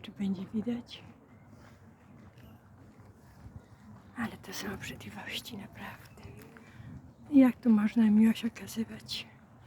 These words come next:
Jak można miłość okazywać tym demonom?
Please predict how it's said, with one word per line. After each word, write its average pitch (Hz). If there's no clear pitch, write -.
Jak 277
można 262
miłość 233
okazywać -
tym 208
demonom? 196